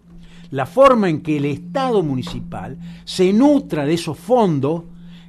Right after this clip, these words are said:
que una persona que es argentino, que es el mayor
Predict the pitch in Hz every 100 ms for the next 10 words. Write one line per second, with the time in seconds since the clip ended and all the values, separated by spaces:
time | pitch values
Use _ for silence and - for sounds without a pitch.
0 | - 165 165 247 277 233 - 156 165 -
1 | 262 214 147 147 170 160 160 180 185 240
2 | 214 151 147 143 131 127 120 196 226 196
3 | 147